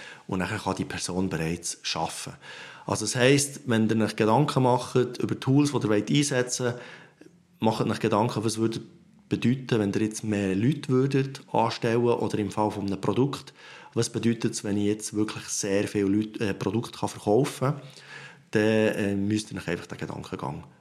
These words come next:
machen. Gut, wir kommen jetzt langsam schon zum Ende von meiner ersten Episode, die ich heute mache. Ich würde mich natürlich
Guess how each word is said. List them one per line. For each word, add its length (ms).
machen. 460
Gut, 380
wir 60
kommen 160
jetzt 100
langsam 280
schon 140
zum 420
Ende 300
von 260
meiner 360
ersten 320
Episode, 760
die 180
ich 140
heute 240
mache. 460
Ich 100
würde 140
mich 80
natürlich 400